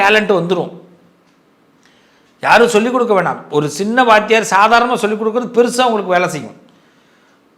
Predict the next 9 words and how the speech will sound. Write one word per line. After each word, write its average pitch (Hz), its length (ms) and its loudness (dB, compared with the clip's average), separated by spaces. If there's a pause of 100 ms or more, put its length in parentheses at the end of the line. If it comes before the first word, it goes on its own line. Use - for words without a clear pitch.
(880)
ப்ளீஸ், 151 280 -10 (360)
உங்க 123 120 -12 (120)
லைஃப் 180 200 -2 (140)
வேற 135 120 -2 (120)
மாதிரி. 139 180 -12 (880)
நீங்க 131 180 -10
எல்லாரையும் 156 340 -2
மகிழ்வித்து 220 480 -2 (100)
மகிழக்கூடியவர்கள். 156 720 -4